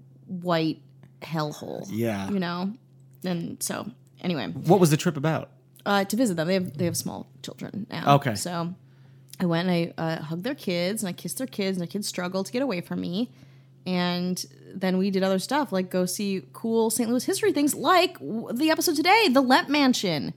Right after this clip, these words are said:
Speaker 2: Yeah,
Speaker 1: Whole
Speaker 2: w-,
Speaker 1: I
Speaker 2: you
Speaker 1: had
Speaker 2: posted
Speaker 1: no
Speaker 2: about it, so I, we got very intrigued.
Speaker 1: Yeah, I had no idea. I visited there a bunch of times to visit my friends, but,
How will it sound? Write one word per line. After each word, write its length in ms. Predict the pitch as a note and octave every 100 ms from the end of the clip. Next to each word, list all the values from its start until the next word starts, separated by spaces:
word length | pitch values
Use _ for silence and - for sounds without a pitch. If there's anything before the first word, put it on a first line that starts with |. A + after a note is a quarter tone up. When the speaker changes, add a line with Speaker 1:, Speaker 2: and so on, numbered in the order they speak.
| -
Speaker 2:
Yeah, 300 | A#2+ E3 D3
Speaker 1:
Whole 260 | A2 - -
Speaker 2:
w-, 100 | F#3
Speaker 1:
I 40 |
Speaker 2:
you 60 | A3
Speaker 1:
had 80 | G3+
Speaker 2:
posted 200 | C4+ -
Speaker 1:
no 40 | F#3
Speaker 2:
about 220 | C3+ A#2+
it, 140 | A#2
so 140 | - C#3
I, 220 | C#3 C#3
we 120 | D3
got 200 | C#3+ C3+
very 160 | D#3 D3
intrigued. 400 | B2 F#3 F3+ A#2
Speaker 1:
Yeah, 420 | D4 G4+ G4+ B3+
I 100 | A3+
had 180 | C4 D4
no 160 | C#4 D4+
idea. 800 | D4+ A3+ B3+ C#4+ D4+ D4 C#4+ -
I 140 | B3+ C4+
visited 380 | B3+ D4+ D4+
there 140 | B3+ B3
a 40 |
bunch 140 | A#3+ A3
of 60 |
times 380 | G#3+ B3 B3+ A#3+
to 60 | A3
visit 220 | G#3 G#3
my 80 | G3
friends, 400 | B3+ C4+ A#3+ G#3
but, 260 | F#3+ F#3